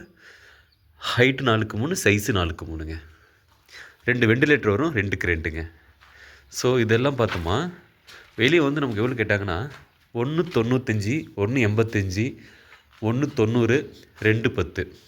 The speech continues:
இவ்வளோ கேட்டாங்க. நாம இவர்கிட்ட பேசுனது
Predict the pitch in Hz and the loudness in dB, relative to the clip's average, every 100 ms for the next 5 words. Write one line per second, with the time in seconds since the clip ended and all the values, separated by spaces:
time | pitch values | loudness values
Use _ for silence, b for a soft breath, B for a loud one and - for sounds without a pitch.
0 | B B B - _ _ _ 104 117 110 | B B B -20 _ _ _ 0 2 2
1 | 95 87 82 123 - B B B B 95 | 2 0 -2 -6 -8 B B B B 0
2 | 120 165 131 123 135 139 117 107 107 95 | 2 4 4 4 0 -2 -2 0 0 0
3 | 90 | 0